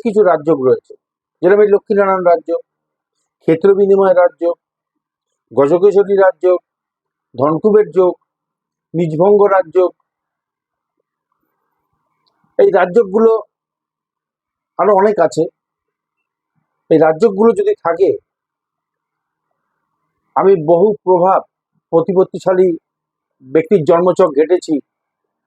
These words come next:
তাদের কিন্তু এই সমস্ত রাজযোগ কিন্তু তাদের জন্মকুণ্ডলিতে কিন্তু আছে।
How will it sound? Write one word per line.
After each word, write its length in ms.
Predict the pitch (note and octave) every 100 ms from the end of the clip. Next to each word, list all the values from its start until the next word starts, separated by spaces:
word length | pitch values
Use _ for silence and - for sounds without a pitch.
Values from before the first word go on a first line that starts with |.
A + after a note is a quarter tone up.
| _ _ _ _ _ _ _ -
তাদের 180 | F#3+ G3+
কিন্তু 220 | A3 G3
এই 100 | G#3+ G3+
সমস্ত 320 | G3 G#3 - G#3+ F#3+ - _ _ _ _ _ _ _ _ _ _ _ _ _ _ _ -
রাজযোগ 420 | B2+ E3 F3 G#3 G#3+
কিন্তু 260 | G#3 F3+ G3+ F#3 - _ _ _ _ _ _ _ _ _ _ _ _ _ _ _ _ _ _ _ _ _ _ _ _ _ _ _ _ - _ _ -
তাদের 220 | D#3+ F3
জন্মকুণ্ডলিতে 720 | D3 E3 F3 D#3+ F3 E3 E3
কিন্তু 220 | D#3+ - C#3+
আছে। 260 | C3+ -